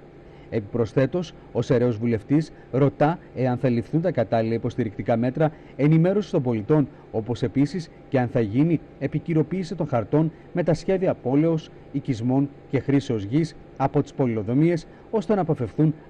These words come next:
άσκοπες ενστάσεις. Ακόμη, εάν θα γίνει επικυροποίηση με τα ανέκαθε χρησιμοποιούμενα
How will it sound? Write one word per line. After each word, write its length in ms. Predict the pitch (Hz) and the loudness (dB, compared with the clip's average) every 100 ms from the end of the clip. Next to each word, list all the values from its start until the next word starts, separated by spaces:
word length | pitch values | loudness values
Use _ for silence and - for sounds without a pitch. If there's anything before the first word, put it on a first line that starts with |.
| - | -2
άσκοπες 520 | 156 165 180 160 160 | -2 -2 -4 -4 -4
ενστάσεις. 720 | 123 - 113 104 104 - - - | -6 -2 -4 -2 -8 -10 -16 -6
Ακόμη, 500 | 107 104 143 156 165 - | -4 2 4 4 0 -6
εάν 180 | 110 131 | -4 -2
θα 100 | 131 | 0
γίνει 200 | 120 127 | 0 0
επικυροποίηση 720 | 113 107 123 117 131 156 151 | -2 0 0 2 4 2 2
με 160 | 175 131 | 0 0
τα 160 | - 113 | 0 0
ανέκαθε 500 | 110 117 117 113 120 | 0 -2 -2 -4 -4
χρησιμοποιούμενα 840 | 113 - 120 110 131 156 151 | -6 -4 -4 2 2 4 2